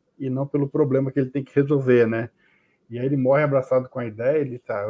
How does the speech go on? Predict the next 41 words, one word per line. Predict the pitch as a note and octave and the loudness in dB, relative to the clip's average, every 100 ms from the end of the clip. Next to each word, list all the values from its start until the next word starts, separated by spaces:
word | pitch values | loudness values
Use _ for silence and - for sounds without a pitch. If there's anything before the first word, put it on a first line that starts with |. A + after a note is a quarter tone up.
| A2 | -6
ele | A2+ A#2+ | -6 -4
ainda | C#3+ | -4
tá | D3 D3+ | -2 -2
tentando | D3+ C3 D3+ D3+ | -4 -2 -2 -2
oferecer, | D3 D3+ C3+ B2 - D3 D3+ B2+ | -2 -2 -2 -6 -4 -2 -2 -4
sei | - B2+ | -6 -4
lá, | A#2 G#2 G2 F#2+ | -2 -2 -4 -4
a | G2 | -6
locação | A#2+ - B2 - C3+ B2+ | -6 -6 -6 -2 -2 0
da | A#2+ | -2
fita | - B2+ B2 A#2+ | -2 -6 -2 -4
em | A#2 | -4
V | A2 A#2 | -6 -6
H | A2+ G#2+ | -2 -2
S, | A2 B2+ C#3+ - E3+ E3+ _ _ _ _ _ | 0 0 0 -4 -10 -10 _ _ _ _ _
e | B2 C3 | -4 -2
o | |
mercado | C#3 C3 D3 D3 | -2 -2 -2 -2
de | |
streaming | C#3+ - D3 F3 F3+ | -6 -4 0 2 2
já | D#3+ | 0
tá | D#3 D#3+ | 2 0
sendo | - E3 D3+ | 2 0 2
revolucionado | E3 E3 E3 D#3+ D3 D#3 D#3 | 0 0 -2 -2 0 -2 -4
de | D#3 | 0
novo, | D3+ C#3+ A2+ A2 | 4 4 4 -2
né? | A#2+ | -8
Então, | B2 C#3+ D#3 D3 _ _ _ _ _ _ | -8 -6 -8 -10 _ _ _ _ _ _
é, | - C3 A#2+ | -6 -4 -4
eu | B2 | -4
acho | C3+ C#3 | -4 -4
que | D#3+ | -6
um | D3 | -6
ponto | D3 D#3 D3 B2+ | -2 -4 -4 -6
de, | B2 | -6
de, | B2 A#2+ | -8 -10
de | A#2 | -10
você | A2+ A#2 B2+ | -10 -8 -8
ter | A#2+ C3 | -4 -4
essa | A#2+ B2+ | -2 -4
visão, | A2 A2+ B2 A#2+ A2 | -4 -6 -6 -6 -6